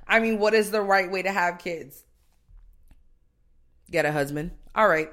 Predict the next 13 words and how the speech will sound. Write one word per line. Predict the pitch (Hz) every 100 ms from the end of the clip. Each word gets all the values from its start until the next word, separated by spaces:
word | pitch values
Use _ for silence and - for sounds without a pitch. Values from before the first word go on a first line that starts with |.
| -
I'm | 202
done. | 170 147 160 202
Let | 214 233
me | 226
get | 180
out | 156
this | 160 -
conversation. | 143 143 143 156 220 285 302 277 - -
<laughs> | - - - - - - -
Uh, | 233 220 208 202 190 190 - _ _ _ _ _ _ _ _
but, | 196 190 220 208 190 202 - - _
well, | 262 311
no. | 190